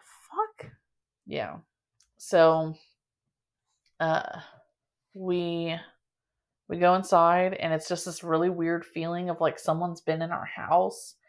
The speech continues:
Speaker 1: Very
Speaker 2: And
Speaker 1: violating.
Speaker 2: the cops talk to the guy, and they're like,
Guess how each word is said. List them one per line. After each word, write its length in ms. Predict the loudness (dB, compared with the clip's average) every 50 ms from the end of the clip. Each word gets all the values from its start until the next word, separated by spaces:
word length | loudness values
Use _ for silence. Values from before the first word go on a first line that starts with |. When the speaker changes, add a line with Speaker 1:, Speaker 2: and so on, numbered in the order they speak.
| _ _ _ _ _ _ _ _ _ _ _ _ _ _ -6
Speaker 1:
Very 300 | 0 4 6 8 8 6
Speaker 2:
And 100 | 6 6
Speaker 1:
violating. 640 | 6 6 6 4 2 0 -2 -6 -8 -10 -12 -14 -16 _ _ _ _ _ _ _ _ _
Speaker 2:
the 60 | -4
cops 380 | -2 2 8 8 8 8 8 2 6
talk 220 | 8 8 8 8
to 100 | 4 -4
the 80 | -4 0
guy, 380 | 4 4 6 8 8 8 8 6
and 200 | 4 2 0 0
they're 140 | 2 2
like, 500 | 4 4 4 4 6 4 4 2 -2 -6